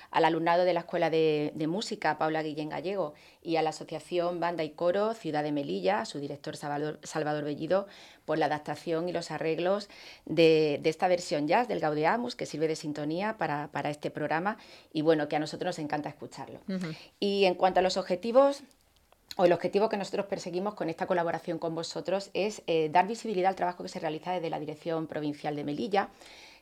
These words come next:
Speaker 1: que está detrás de muchas de las actuaciones, casi todas las actuaciones que se realizan en los centros educativos de nuestra ciudad, pero que yo creo que es el gran desconocido de, de la ciudadanía.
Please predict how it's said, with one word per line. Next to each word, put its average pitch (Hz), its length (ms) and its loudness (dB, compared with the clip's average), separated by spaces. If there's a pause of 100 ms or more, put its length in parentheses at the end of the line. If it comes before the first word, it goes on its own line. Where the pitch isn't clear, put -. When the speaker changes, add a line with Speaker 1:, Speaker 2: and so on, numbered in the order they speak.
(100)
Speaker 1:
que 185 80 2
está 214 220 6
detrás 233 360 4
de 196 80 -2
muchas 185 260 -4
de 196 60 0
las 185 120 -4
actuaciones, 185 580 -4
casi - 260 -6
todas 196 200 2
las 175 140 -4
actuaciones 165 460 -4
que 156 100 -8
se 156 120 -8
realizan 151 460 -2
en 147 60 -2
los 143 100 -4
centros 156 360 -4
educativos 151 440 0
de 156 60 4
nuestra 156 260 -2
ciudad, 190 260 2 (340)
pero 175 200 4
que 180 80 0
yo 220 100 4
creo 240 160 4
que 226 80 -4
es 208 80 -8
el 175 60 0
gran 170 160 2
desconocido 170 600 -2
de, 156 360 0
de 143 120 -4
la 139 120 -6
ciudadanía. 139 640 -4